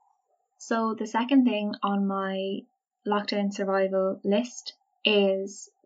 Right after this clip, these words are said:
good friends or a good support network. And I literally will say this all the time. I have the best friends in the world. In my one hundred percent biased opinion, they are unmatched,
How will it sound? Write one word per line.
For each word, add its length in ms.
good 280
friends 640
or 260
a 140
good 380
support 380
network. 480
And 600
I 600
literally 460
will 100
say 200
this 200
all 180
the 80
time. 340
I 140
have 440
the 80
best 380
friends 540
in 200
the 100
world. 520
In 180
my 480
one 220
hundred 240
percent 460
biased 460
opinion, 640
they 240
are 380
unmatched, 640